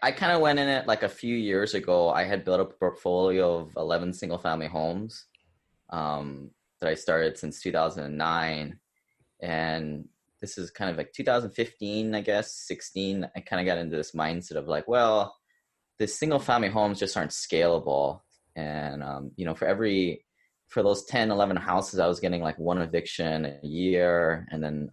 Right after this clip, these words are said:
a few big issues that happened from time to time, which was fine, right? Like, you know, there's property management to deal with that,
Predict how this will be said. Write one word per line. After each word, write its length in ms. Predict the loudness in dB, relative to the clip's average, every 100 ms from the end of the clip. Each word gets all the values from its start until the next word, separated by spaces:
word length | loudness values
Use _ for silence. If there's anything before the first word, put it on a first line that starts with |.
| -12
a 80 |
few 360 | -14 -6 -4 -4 -6
big 260 | -2 -2 -2
issues 380 | -6 -6 -8 -4
that 120 | -4
happened 640 | -4 -4 -2 0 -2 -4 -8 _ _ _ _ _
from 120 | -6
time 160 | -2 0
to 80 |
time, 480 | 0 2 2 0 -6 -6
which 160 | -2
was 160 | 0 0
fine, 340 | 2 2 2
right? 180 | 2 4
Like, 280 | 4 2 0 _
you 60 | -2
know, 60 |
there's 100 | -2
property 300 | 2 2 2
management 500 | 2 2 0 -2 -6
to 100 | -6
deal 200 | -6 0
with 160 | 0 2
that, 240 | 2 2